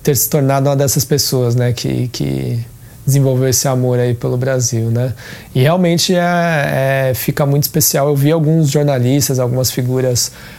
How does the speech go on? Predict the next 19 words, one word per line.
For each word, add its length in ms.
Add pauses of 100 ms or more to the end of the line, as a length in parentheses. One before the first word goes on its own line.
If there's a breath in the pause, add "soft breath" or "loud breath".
(120)
postando 480
a 40
respeito 440
dele, 260
contando 400
histórias, 640
né? 140
De 80
como 240
conseguiram 460
as 140
fotos, 680
ou 120
como 260
trocaram 480
duas 240
palavras 440
com 200
ele. 500